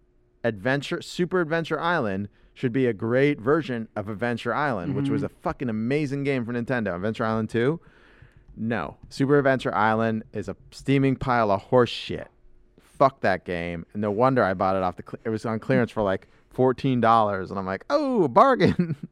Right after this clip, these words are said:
Speaker 1: <laughs> I can go buy some action figures and I get a game. It's a win-win. No,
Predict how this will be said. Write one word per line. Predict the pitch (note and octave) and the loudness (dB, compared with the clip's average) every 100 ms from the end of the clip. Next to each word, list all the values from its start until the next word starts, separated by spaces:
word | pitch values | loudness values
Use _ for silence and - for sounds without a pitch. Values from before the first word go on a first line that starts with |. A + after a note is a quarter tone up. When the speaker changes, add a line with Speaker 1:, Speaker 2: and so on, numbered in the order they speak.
| _ _ | _ _
Speaker 1:
<laughs> | - - - | -20 -20 -4
I | F#3+ | 6
can | |
go | F#3+ | 10
buy | F#3+ G3 G3 | 10 10 8
some | D#3 | 8
action | E3 G3 A#3 G3+ | 6 6 4 8
figures | A3+ A3 A3+ G#3 | 8 10 8 8
and | G#3 | 4
I | G3+ | 6
get | D3 | 6
a | |
game. | A2+ A2+ F#2 - | 6 4 2 0
It's | A2 D3+ | 2 4
a | |
win-win. | D#3 F3+ F#3 F#3+ G2 - - D#3 - G#2+ | 6 6 6 4 2 -2 -14 -14 -12 -12
No, | G#2 G#2 G#2+ G#2+ F#2 E2+ F2+ F#2 - | -6 -2 0 0 0 -2 -2 -6 -8